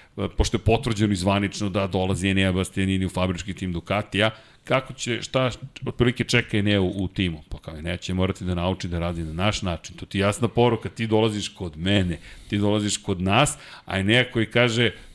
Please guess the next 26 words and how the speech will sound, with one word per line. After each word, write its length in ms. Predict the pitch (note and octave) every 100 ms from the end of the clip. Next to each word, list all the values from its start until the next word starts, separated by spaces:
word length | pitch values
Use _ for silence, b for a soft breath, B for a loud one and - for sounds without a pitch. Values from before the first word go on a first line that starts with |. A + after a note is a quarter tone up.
| -
„Dolazim, 440 | C#2+ F#2+ G2+ D#2 C#2
ali 260 | - E2+ F#2
evo 140 | G#2+
kako 400 | A2+ C#3 B2+ -
dolazim.” 440 | - F2 F2+ D#2 D#2 -
<laughs> 100 | - C3
I 80 |
ovo 200 | A2 A2
je 60 | G#2+
moja 240 | G2+ C3+
poruka, 460 | C3 C3 D#3 D#3+ C#3 B B B
a 160 | -
i 80 | B2+
mislim 300 | C3+ D3+ D3+
da 60 | C3+
je 60 |
bio 180 | B2+ C#3
emotivni 420 | C3+ C#3+ C3 A#2+
moment 360 | A#2 B2+ C3+ A2
da 80 | G#2+
je 60 |
hteo 280 | - C3+ B2+
Gresini 640 | A2 A2+ - - D#3 A#2+
da 120 | G2+
nagradi 480 | G#2 A2+ A#2+ C3 A#2
pobedom 640 | A2 A#2+ B2+ A#2 G#2 G#2+